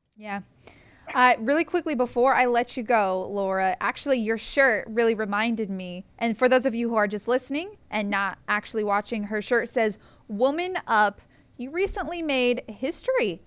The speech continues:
as a woman in the N F L. First time in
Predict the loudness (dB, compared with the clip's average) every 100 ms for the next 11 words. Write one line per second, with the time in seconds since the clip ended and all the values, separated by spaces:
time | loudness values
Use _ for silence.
0 | -14 -4 0 0 0 -2 -2 -4 -6 -2
1 | -2 -2 2 2 2 0 4 6 6 4
2 | -2 -20 -20 _ _ -20 2 6 8 6
3 | -2 -8 0 2 4 2 0 -4